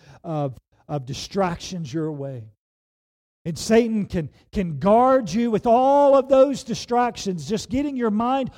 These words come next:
off, off on all of that other stuff. But listen, as a child of God, your heart can be guarded by God, and you can have peace as you walk through the middle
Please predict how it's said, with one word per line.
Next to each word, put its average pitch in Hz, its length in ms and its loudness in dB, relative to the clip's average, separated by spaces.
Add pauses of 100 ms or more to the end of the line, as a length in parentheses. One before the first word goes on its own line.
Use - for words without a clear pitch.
(160)
off, 233 200 2
off 240 360 0
on 208 120 0
all 262 380 4
of 254 100 2
that 254 220 -2
other 254 240 -2
stuff. 196 400 -4
But 190 120 -2
listen, 202 320 0 (200)
as 220 160 0
a 196 60 0
child 302 580 0
of 220 140 -8
God, 214 340 0
your 175 140 -2
heart 285 560 -4 (260)
can 190 160 -4
be 170 200 0
guarded 151 600 -4 (260)
by 139 440 -10 (320)
God, 143 420 -8
and 160 180 -8
you 175 200 -4
can 175 160 -10
have 151 300 -10
peace 156 360 -6
as 117 140 -12
you 127 100 -12
walk 127 380 -10 (320)
through 131 80 -6
the 123 100 -6
middle 123 460 -8